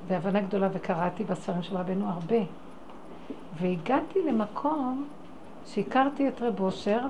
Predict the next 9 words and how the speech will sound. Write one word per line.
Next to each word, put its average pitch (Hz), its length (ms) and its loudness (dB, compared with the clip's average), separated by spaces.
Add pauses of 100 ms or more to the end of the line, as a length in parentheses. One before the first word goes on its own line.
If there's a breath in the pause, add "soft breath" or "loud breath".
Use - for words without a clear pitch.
ואז 254 460 2
הבנתי 190 500 4 (1300)
שגם 233 380 8
רב 392 240 4
אושר 339 280 8
זה 247 160 10
המשך 240 360 6
השלשלת, 196 880 4 (880)
אבל 226 380 8